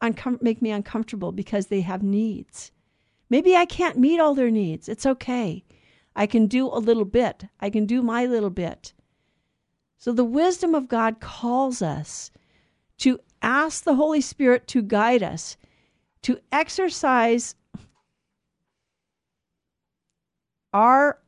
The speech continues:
own ability to say no to sin, to say no to ourselves and our own passions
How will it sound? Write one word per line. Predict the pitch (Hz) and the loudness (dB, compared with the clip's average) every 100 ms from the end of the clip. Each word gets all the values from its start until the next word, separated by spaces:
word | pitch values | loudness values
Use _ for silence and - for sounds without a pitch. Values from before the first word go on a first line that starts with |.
| - | 0
own | 240 269 311 294 - _ _ _ _ _ _ _ _ 214 240 - | 4 4 0 -4 -8 _ _ _ _ _ _ _ _ -12 -12 -4
ability | 202 180 240 330 320 220 170 180 | -2 6 6 6 2 2 0 -4
to | - 208 | -4 -4
say | - 254 247 | 2 4 6
no | 240 262 349 | 6 6 4
to | - | 0
sin, | 262 - 285 247 - - _ _ _ _ | -4 -2 -2 -2 -4 -12 _ _ _ _
to | 254 | -2
say | 240 277 262 | 2 4 6
no | 254 311 | 6 4
to | 339 | 4
ourselves | 269 247 233 - 277 247 69 214 226 | 4 2 0 -4 -2 -2 -2 -4 -2
and | 220 | 0
our | 226 | 0
own | 233 220 | 0 -2
passions | - 247 269 - 208 202 | -4 -4 -4 -4 -4 -4